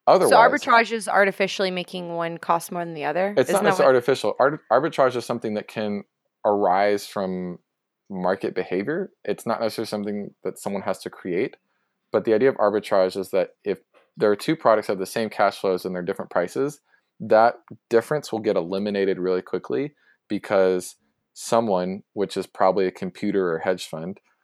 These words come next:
Speaker 1: someone will buy the cheap one and sell the expensive one because if they're the same product, then there's no,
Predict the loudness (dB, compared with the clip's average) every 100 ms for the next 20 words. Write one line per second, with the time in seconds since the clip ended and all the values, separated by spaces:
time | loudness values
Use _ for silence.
0 | _ _ 0 4 4 2 -2 -6 _ -20
1 | 2 4 6 2 -2 -4 -2 -2 -2 -2
2 | -10 _ _ _ -6 -6 2 2 4 -2
3 | -4 -8 -6 -6 -6 -6 -8 -14 _ _
4 | -6 0 2 2 -2 _ _ -6 2 4
5 | 4 0 -4 4 4 4 0 -4 -4 -2
6 | -2 0 0 0 0